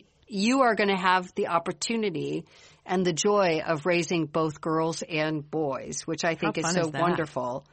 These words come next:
Speaker 2: Yeah.
Speaker 1: But I was listening to an Instagram Live. Now, just, I have to do in a little side here, that when I sat down to actually think about this, I actually blew my own mind.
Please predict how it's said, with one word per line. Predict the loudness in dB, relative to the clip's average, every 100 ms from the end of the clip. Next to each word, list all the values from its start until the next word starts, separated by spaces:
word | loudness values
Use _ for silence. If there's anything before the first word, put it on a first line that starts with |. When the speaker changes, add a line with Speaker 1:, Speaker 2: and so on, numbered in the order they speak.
| _ -12
Speaker 2:
Yeah. | -6 -4 -4 -6 -16 -12
Speaker 1:
But | 0 2 2 2
I | 0
was | 0 -2
listening | -2 0 -2
to | 0 0 0
an | 0 0 -2 0
Instagram | 0 0 0 2 0
Live. | 2 0 -2 -8 -2
Now, | 2 2 0 -2
just, | -2 0
I | 2
have | 2 2
to | 0
do | 2
in | 2
a |
little | 0 -2
side | 0 0 2 0
here, | -2 0 0 -4 -10 0
that | 2 2
when | 2 4
I | 2
sat | 2 0
down | 2 0
to | 0
actually | -2 -2 -2
think | 0 0
about | 0 0
this, | 0 -4 -6 -6
I | 0 4
actually | 4 2 0 0
blew | 0 0 2
my | 4 4
own | 2 2
mind. | 0 0 -4 -8 -12